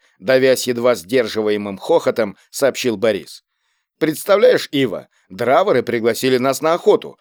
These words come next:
возмущённо размахивая руками, начал рассказывать Баслов.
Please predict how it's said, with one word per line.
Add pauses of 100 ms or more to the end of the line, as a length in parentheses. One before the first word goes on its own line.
(120)
возмущённо
размахивая
руками, (180)
начал
рассказывать
Баслов.